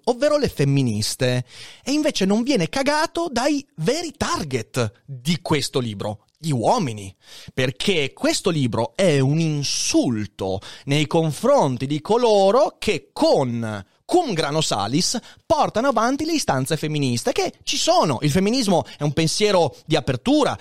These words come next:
di, di, di uguaglianza, un pensiero che uno può discutere, può essere in disaccordo, ma è un pensiero con argomenti che va affrontato. Le persone che usano il femminismo con argomenti dovevano incazzarsi per questa cosa,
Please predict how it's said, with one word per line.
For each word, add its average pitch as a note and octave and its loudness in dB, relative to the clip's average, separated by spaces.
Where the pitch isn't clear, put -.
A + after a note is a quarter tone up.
di, C#3+ -4
di, D#3+ -4
di D3+ 2
uguaglianza, D#3 0
un C3+ 0
pensiero D3+ 2
che D#3+ -4
uno D3+ 0
può A#2+ 2
discutere, E3+ 0
può C3+ 0
essere B2+ -2
in B2+ 0
disaccordo, F3 0
ma C3 -2
è C3 2
un C#3+ 0
pensiero E3+ -2
con D3+ 2
argomenti C3+ -2
che - -2
va E3+ -2
affrontato. F3 -4
Le D#4 0
persone D#4+ 0
che D4+ 0
usano D4 0
il C4+ 0
femminismo C4+ 2
con C4 -2
argomenti G3 0
dovevano E3+ 2
incazzarsi C#3+ 0
per A#2 -2
questa A2+ -4
cosa, G#2+ -2